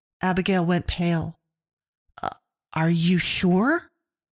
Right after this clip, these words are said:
"Yes, look how she kicked up snow everywhere, how the footprints are spaced further apart. She ran this way." The trail led them past a particularly large tree.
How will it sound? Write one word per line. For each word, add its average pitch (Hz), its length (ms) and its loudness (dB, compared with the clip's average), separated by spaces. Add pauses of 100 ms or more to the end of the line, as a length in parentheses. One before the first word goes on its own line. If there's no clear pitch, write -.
(220)
"Yes, 185 460 0 (100)
look 214 240 0
how 240 120 0
she 233 160 2
kicked - 300 -2
up 185 80 -4
snow 208 380 0
everywhere, 160 540 0
how 233 120 0
the 196 120 -2
footprints 208 520 -4
are 175 60 -2
spaced - 380 -2
further 190 400 -2
apart. 170 520 -4 (840)
She - 200 0
ran 220 320 2
this 214 260 2
way." 160 380 0 (840)
The 196 80 -4
trail 196 320 0
led 170 260 0
them 143 140 -2
past 147 280 -2
a 151 40 -4
particularly 151 800 -6
large 151 460 -2
tree. 151 480 -6